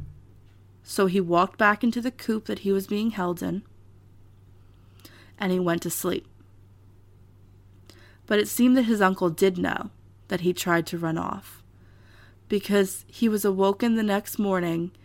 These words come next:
by a pot of boiling water being poured all over his back. The water was so hot that his skin bubbled and peeled off. It seemed that for a week or so that kept Stewart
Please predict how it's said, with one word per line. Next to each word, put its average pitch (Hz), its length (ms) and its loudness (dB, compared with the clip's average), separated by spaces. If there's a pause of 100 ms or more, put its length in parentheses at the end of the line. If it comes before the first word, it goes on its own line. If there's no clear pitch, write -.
(460)
by 185 140 4
a 180 80 0
pot - 480 -2
of 185 140 -6
boiling 202 480 0
water 180 460 0 (180)
being 180 260 -2
poured 190 460 -2
all 185 240 0
over 180 240 -2
his 175 200 -6
back. - 520 -8 (1000)
The 202 120 0
water 202 320 4
was 190 160 -2
so 202 300 2
hot 196 500 -2
that 196 100 0
his 180 180 0
skin 180 300 -2
bubbled 180 420 -4
and 175 180 -4
peeled 175 340 -8
off. - 480 -14 (3000)
It 214 140 0
seemed 302 380 6
that 339 100 2
for 240 200 2
a 240 80 2
week 202 260 2
or 208 80 2
so 170 360 2
that 170 240 0
kept 196 240 -2
Stewart 185 380 2